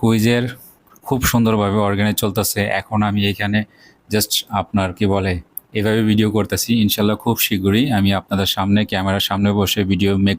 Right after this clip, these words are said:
করব, সেরকম অর্গানাইজ ইনশাল্লাহ প্রায় শেষের দিকে। Then, আহ, সেটআপটা একটু বড় আকার ধারণ করা হইতেছে। তো ইনশাল্লাহ সবাই সাপোর্ট করবেন, সবাই সাথে থাকবেন, ইত্যাদি কুইজের সাথে থাকবেন। এখনও যারা ইত্যাদি কুইজ YouTube চ্যানেলটি সাবস্ক্রাইব করেন না, YouTube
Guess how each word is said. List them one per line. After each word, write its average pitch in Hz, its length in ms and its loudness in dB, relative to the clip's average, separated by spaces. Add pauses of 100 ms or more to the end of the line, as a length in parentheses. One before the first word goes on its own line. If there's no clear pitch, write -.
করব, 98 160 0 (540)
সেরকম 104 320 0 (100)
অর্গানাইজ 98 300 0 (100)
ইনশাল্লাহ 95 320 0 (100)
প্রায় 101 260 -2
শেষের 104 360 0
দিকে। 98 220 2 (600)
Then, 107 260 2
আহ, 101 600 0 (100)
সেটআপটা 113 440 -2
একটু 101 140 -2 (140)
বড় 104 140 0 (100)
আকার 101 220 -2 (100)
ধারণ 98 240 0
করা 101 180 0
হইতেছে। 98 420 -2 (140)
তো 104 80 2 (880)
ইনশাল্লাহ 113 360 0
সবাই 110 200 0 (180)
সাপোর্ট 107 320 -4
করবেন, 107 240 2 (100)
সবাই 101 240 0
সাথে 104 240 -4
থাকবেন, 101 280 -2 (100)
ইত্যাদি 98 300 -2
কুইজের 98 240 -2
সাথে 98 200 -4
থাকবেন। 95 260 -4 (520)
এখনও 120 280 0
যারা 113 220 0
ইত্যাদি 104 300 -2
কুইজ 101 200 0
YouTube 101 220 0
চ্যানেলটি 101 340 2 (180)
সাবস্ক্রাইব 104 420 -4
করেন 101 200 -2
না, 101 120 0
YouTube 98 260 0